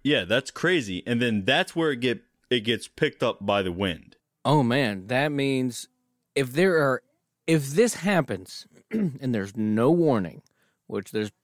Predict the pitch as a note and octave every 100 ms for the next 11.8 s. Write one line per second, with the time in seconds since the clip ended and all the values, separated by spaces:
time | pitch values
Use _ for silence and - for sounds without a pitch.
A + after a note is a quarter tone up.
0 | - A2+ G#2+ C#3+ D#3+ F#3 - E3+ D3+ D3+
1 | D3 C#3+ - _ _ _ _ _ _ _
2 | _ - A#3+ C4+ F#3 D#3+ B2+ B2 A2+ G2
3 | F#2+ G#2 G#2+ B2 A2+ G#2+ B2 - A#2 A2
4 | G#2 G#2 F2+ - - - A#2 A2 G#2 G#2
5 | F#2 - - - C#3 C3+ C#3 C3+ B2 A#2+
6 | A#2 G2 F2 F2+ - _ _ _ - G#2
7 | G2+ G2 C3 C3 A#2+ B2 A2 G2 A2+ G#2+
8 | G2 G2+ G#2 F#2 F2+ G2 G2+ F#2 F2+ G#2
9 | _ _ _ D3 F3+ G3 - F3 F3+ E3
10 | C3+ A#2+ A#2 B2+ A#2+ F#2+ E2+ - _ _
11 | _ _ _ - A#2 D#2+ -